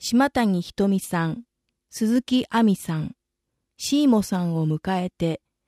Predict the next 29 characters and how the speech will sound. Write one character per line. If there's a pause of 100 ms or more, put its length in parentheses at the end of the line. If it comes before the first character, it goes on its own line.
(120)
幅
広
い
世
代
が
楽
し
め
る (360)
学
音
ス
テ
ー
ジ
を
開
催
し
ま
す。 (680)
島
谷
ひ
と
み
さ
ん、